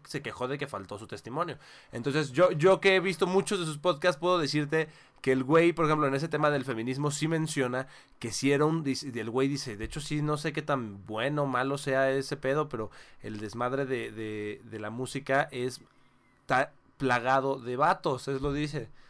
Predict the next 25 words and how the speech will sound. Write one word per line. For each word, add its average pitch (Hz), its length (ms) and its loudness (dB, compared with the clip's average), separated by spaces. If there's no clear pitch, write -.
Dice: 135 220 -4
Es 139 100 -6
que 156 80 -2
no, 156 220 0
porque 147 220 -2
justamente, 180 680 2
de 170 160 -2
hecho, 190 300 2
él 165 200 0
comenta 175 640 4
sobre, 139 320 0
¿se - 100 -2
acuerdan 175 380 4
cuando 143 320 4
antes, 147 300 2
en 147 100 -2
la 120 100 0
pan-, 127 280 -4
antes 139 260 -2
de 151 60 0
la 123 100 0
pandemia, 131 600 -2
eh, 113 300 -4
Matty 131 300 -4
Healy, 139 420 -4